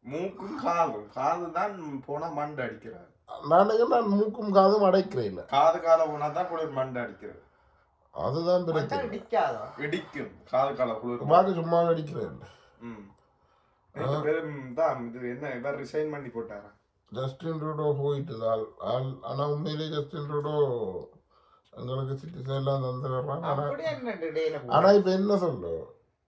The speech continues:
Speaker 2: எனக்கு ஒரு விஷயம் மட்டும் புரியல. இவர் போன அப்புறம் அடுத்த வந்து என்ன செய்ய போறோம் இங்க?
Speaker 1: அதான் ஒன்றும் செய்ய
Speaker 2: ஒண்ணுமே செய்ய இயலாது. ஆனாலும் எதுவும் மாற்றம் பெற மாட்டோம். நம்பி நம் சனமும் அது எல்லாருமே மாறப்போறோம்.
Speaker 1: பாப்போம்.
Speaker 2: இப்ப நீ பள்ளிக்கும் போயிட்டு?
Speaker 1: பள்ளிக்கு இப்ப போக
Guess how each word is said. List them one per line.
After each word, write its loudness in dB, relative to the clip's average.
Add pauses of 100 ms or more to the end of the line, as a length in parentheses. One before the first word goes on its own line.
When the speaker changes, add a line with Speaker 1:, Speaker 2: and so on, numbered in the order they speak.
(120)
Speaker 2:
எனக்கு 2
ஒரு 2
விஷயம் 2
மட்டும் 2
புரியல. 4
இவர் 4
போன 4
அப்புறம் 4
அடுத்த 4
வந்து 2
என்ன 2
செய்ய 0
போறோம் -4
இங்க? -12 (360)
Speaker 1:
அதான் -12
ஒன்றும் -18
செய்ய -10
Speaker 2:
ஒண்ணுமே 0
செய்ய -2
இயலாது. -4
ஆனாலும் 0 (500)
எதுவும் -4
மாற்றம் 2
பெற 6
மாட்டோம். 4
நம்பி 6
நம் 2
சனமும் 6
அது 8
எல்லாருமே 8
மாறப்போறோம். 4 (1600)
Speaker 1:
பாப்போம். -12 (640)
Speaker 2:
இப்ப -4
நீ -2
பள்ளிக்கும் -2
போயிட்டு? -6 (680)
Speaker 1:
பள்ளிக்கு -8
இப்ப -10
போக -8